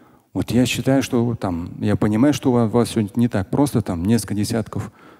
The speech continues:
сотрудников, вот эти, вот эти процессы. Давай я тоже как-то включусь в это». И вот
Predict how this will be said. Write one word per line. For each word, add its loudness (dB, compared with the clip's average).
сотрудников, -2
вот -4
эти, 2
вот 0
эти 0
процессы. -6
Давай 0
я 4
тоже 0
как-то -8
включусь -8
в -10
это». -14
И 0
вот -2